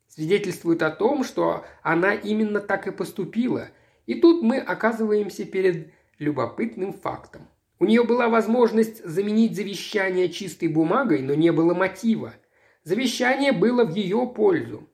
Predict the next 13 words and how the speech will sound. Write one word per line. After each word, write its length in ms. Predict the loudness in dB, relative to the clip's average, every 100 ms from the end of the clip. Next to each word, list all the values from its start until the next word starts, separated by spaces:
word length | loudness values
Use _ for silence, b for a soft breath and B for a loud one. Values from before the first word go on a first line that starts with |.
| _ _
Заменяя 520 | -4 -2 0 2 4 4
его 320 | 2 0 0
пустым 520 | 0 -8 -8 0 0
листком 540 | 0 -4 -4 -2 0
бумаги, 640 | 2 4 4 2 0 -2 -2 B B
она 200 | B 0
лишила 420 | 0 -2 -2 -4 -4
себя 260 | -2 0
наследства, 640 | 2 2 0 -2 -2 -6 -4
которое 420 | -4 0 0 0
так 340 | 0 -2 -2 -4
жаждала 560 | 2 2 2 -2 -2
получить. 760 | 0 -2 -4 -6 -8 -10 -12